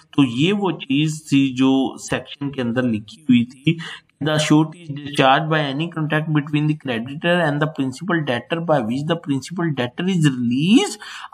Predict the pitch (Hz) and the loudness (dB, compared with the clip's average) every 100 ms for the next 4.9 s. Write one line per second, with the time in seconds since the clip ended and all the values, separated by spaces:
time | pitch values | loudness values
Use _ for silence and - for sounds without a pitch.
0 | 185 247 349 427 440 440 415 381 359 339 | 6 8 8 8 8 6 6 2 0 2
1 | 277 - 269 247 226 220 214 214 185 175 | 0 4 4 6 4 2 2 2 2 2
2 | 170 156 139 123 120 117 107 110 110 151 | 0 0 -2 -4 -6 -6 -6 -16 0 2
3 | 226 - 131 104 101 - 143 165 170 170 | 4 2 -2 -2 -6 -2 0 2 0 -2
4 | 165 190 - 185 165 147 156 - 226 | -2 -4 0 0 0 -2 -4 0 -2